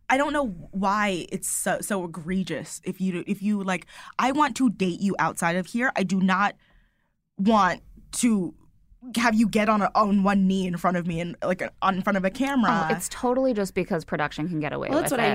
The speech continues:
Speaker 3: mean. The marker, the marker has been moved.
Speaker 1: Is
Speaker 2: Yeah.
Speaker 1: it because
Speaker 3: And
Speaker 1: they have extra ring, like, like, uh,
Speaker 2: No,
Speaker 1: Neil
Speaker 2: it's
Speaker 1: Lane
Speaker 2: because
Speaker 1: rings from
Speaker 2: people
Speaker 1: Colton?
Speaker 2: like proposals,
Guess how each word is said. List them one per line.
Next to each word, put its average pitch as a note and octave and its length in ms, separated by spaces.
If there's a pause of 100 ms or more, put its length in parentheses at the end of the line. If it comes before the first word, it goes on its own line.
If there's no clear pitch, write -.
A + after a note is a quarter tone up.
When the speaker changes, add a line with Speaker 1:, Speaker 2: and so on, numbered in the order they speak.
Speaker 3:
mean. G3+ 120
The F3 80
marker, D#3+ 500
the E3 140
marker D#3 400
has D#3 220
been C3+ 220
moved. B2+ 300
Speaker 1:
Is - 80
Speaker 2:
Yeah. E3+ 300
Speaker 1:
it E4 60
because D4+ 180
Speaker 3:
And - 80
Speaker 1:
they D4 60
have C#4 200
extra A3 300
ring, F3 380
like, F3+ 180 (140)
like, E3+ 360
uh, E3 160
Speaker 2:
No, C#4 120
Speaker 1:
Neil F#3 100
Speaker 2:
it's F#3+ 80
Speaker 1:
Lane F#3 160
Speaker 2:
because E3 160
Speaker 1:
rings A#3 220
from G#3+ 100
Speaker 2:
people G#3+ 220
Speaker 1:
Colton? C#4 180
Speaker 2:
like F#3+ 300
proposals, G3 1080